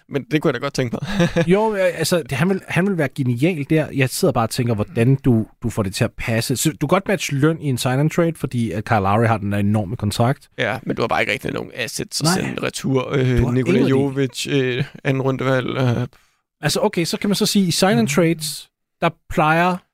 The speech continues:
Speaker 1: Ja, ja,
Speaker 2: holdet,
Speaker 1: det
Speaker 2: som
Speaker 1: plejer
Speaker 2: der
Speaker 1: at være
Speaker 2: sender ud,
Speaker 1: billigere, ja.
Speaker 2: ikke nødvendigt, ja, lige præcis. Så måske så er det Jovic, og, og når det, når kalenderen så vender over til første juli,
Speaker 1: Ja.
Speaker 2: hvor det så officielt bliver tyve treogtyve tyve fireogtyve sæsonen,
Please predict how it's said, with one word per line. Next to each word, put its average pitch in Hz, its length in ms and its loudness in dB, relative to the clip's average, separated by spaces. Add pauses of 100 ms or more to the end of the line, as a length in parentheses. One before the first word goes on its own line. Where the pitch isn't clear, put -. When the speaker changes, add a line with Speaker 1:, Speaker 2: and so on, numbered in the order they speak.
(320)
Speaker 1:
Ja, 160 60 4
ja, 170 40 6
Speaker 2:
holdet, 156 180 2
Speaker 1:
det 151 80 2
Speaker 2:
som 175 80 -4
Speaker 1:
plejer 170 100 0
Speaker 2:
der 135 80 -2
Speaker 1:
at 127 40 0
være 165 80 0
Speaker 2:
sender 151 100 2
ud, 151 60 0
Speaker 1:
billigere, 147 240 0 (180)
ja. 160 40 -2
Speaker 2:
ikke 143 140 -2
nødvendigt, 143 300 0
ja, 147 120 2
lige 160 100 4
præcis. 123 500 0 (340)
Så 160 120 0
måske 156 360 -2
så 175 100 -2
er 165 40 0
det 143 300 2
Jovic, 147 460 2 (100)
og, 131 280 0
og 139 80 2
når 147 120 4
det, 147 160 -4
når 143 120 -6
kalenderen 180 440 0
så 165 120 -2
vender 151 220 2
over 147 220 2
til - 120 -8
første 131 320 0
juli, 151 680 2 (320)
Speaker 1:
Ja. 120 60 -2 (540)
Speaker 2:
hvor 143 240 4
det 131 120 -4
så 160 80 0
officielt 147 400 0
bliver 143 120 -2
tyve 135 200 0
treogtyve 135 360 2
tyve 120 200 0
fireogtyve 160 320 2
sæsonen, 127 360 -2